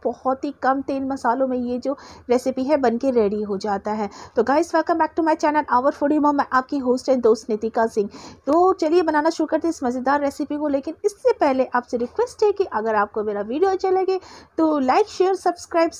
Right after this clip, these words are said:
ज़रूर करेगा। अगर आप मेरे channel पर नए जुड़े हैं तो subscribe करना नहीं भूलेगा। तो चलिए बिना देर के बनाना शुरू करते हैं, let's start। इसके लिए सबसे पहले आप ये mixer का जार ले लें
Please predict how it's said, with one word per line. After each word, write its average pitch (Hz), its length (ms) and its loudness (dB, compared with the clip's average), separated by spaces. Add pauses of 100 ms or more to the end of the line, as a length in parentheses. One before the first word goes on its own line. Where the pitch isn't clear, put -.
ज़रूर 214 260 0
करेगा। 214 300 0
अगर 233 140 0
आप 220 160 0
मेरे 214 200 2
channel 359 260 0
पर 415 140 -2
नए 403 160 2
जुड़े 381 200 4
हैं 339 120 0
तो 330 100 -2
subscribe 233 420 -6
करना 170 260 -8
नहीं 165 140 -12
भूलेगा। 208 300 -10
तो 233 100 -6
चलिए 330 280 0 (300)
बिना 226 160 2
देर 320 160 -2
के 320 140 -2
बनाना 302 200 -2
शुरू 302 220 -4
करते 311 260 -4
हैं, 302 60 -2
let's 202 380 -6
start। - 240 -10 (460)
इसके 285 200 -2
लिए 392 80 4
सबसे 339 200 -4
पहले 285 240 -2
आप 269 140 -4
ये 277 140 -2
mixer 233 240 -6
का 254 120 -2
जार 202 200 -4
ले 202 120 -4
लें 247 140 -4